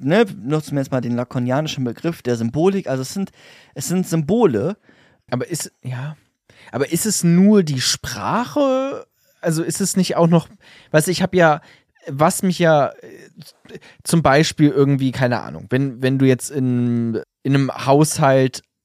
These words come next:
Speaker 2: oder einfach in, in diesem Staat auf, äh, wächst, in dem wir jetzt hier auch gerade leben, ne? Da verhältst du dich ja auch in gewisser Weise, in ge-, in einer gewissen Art und Weise, nicht nur, weil du Angst davor hast, dass irgendjemand sagt, äh, „Na, na, so aber bitte nicht“,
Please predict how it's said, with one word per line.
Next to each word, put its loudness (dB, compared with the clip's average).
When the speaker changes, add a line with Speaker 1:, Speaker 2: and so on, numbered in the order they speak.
Speaker 2:
oder 0
einfach 0
in, 0
in -2
diesem 0
Staat 2
auf, -8
äh, -6
wächst, -4
in -4
dem 0
wir 4
jetzt -2
hier -2
auch -4
gerade -4
leben, -8
ne? 0
Da 4
verhältst 0
du -2
dich -8
ja -2
auch -4
in -4
gewisser 2
Weise, 2
in -4
ge-, -4
in -6
einer -6
gewissen -4
Art -6
und -6
Weise, 0
nicht 0
nur, 6
weil 6
du 2
Angst -4
davor -2
hast, -2
dass -8
irgendjemand -2
sagt, -2
äh, -8
„Na, -6
na, 0
so -2
aber -8
bitte -10
nicht“, -2